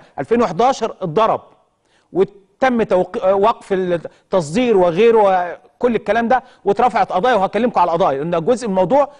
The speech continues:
في قضايا اترفعت علينا، إسرائيل رفعت علينا قضايا بره في تحكيم وغيره و-، وكده وتعويضات وقصة يعني.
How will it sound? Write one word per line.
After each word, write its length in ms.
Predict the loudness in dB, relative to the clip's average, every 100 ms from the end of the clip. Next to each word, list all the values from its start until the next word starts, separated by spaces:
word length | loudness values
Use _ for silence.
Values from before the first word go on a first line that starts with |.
| -6
في 120 | -4
قضايا 240 | 0 0
اترفعت 380 | 2 0 0 -2
علينا، 240 | -2 -2 -4
إسرائيل 260 | -4 -2
رفعت 240 | -2 -2 -2
علينا 200 | -2 0
قضايا 280 | 2 0 0 -6
بره 280 | -2 -2 -2
في 120 | -8
تحكيم 440 | -10 -10 -8 -6 -4
وغيره 360 | -4 -2 -4 -6 _ -4
و-، 240 | 0 0
وكده 720 | 0 -4 -6 -12 -2 0 0
وتعويضات 540 | -2 -2 -2 0 -2 -2
وقصة 380 | -6 -6 -6 -6
يعني. 240 | -6 -8